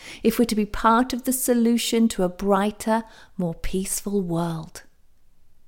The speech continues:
The players in this show are those who are ready to rise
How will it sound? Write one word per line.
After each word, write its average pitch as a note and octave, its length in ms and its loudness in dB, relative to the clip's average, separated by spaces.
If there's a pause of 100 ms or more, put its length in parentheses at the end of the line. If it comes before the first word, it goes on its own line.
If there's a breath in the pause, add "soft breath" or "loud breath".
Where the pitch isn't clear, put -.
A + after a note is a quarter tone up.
(380 soft breath)
The E3+ 60 -8
players D#3+ 460 0
in G3+ 160 6
this A3+ 140 6
show F#3 480 4
are F3+ 160 2
those F#3 400 4
who A3 80 2
are E3+ 120 6
ready F3+ 340 4
to D#3+ 180 -2
rise E3 640 0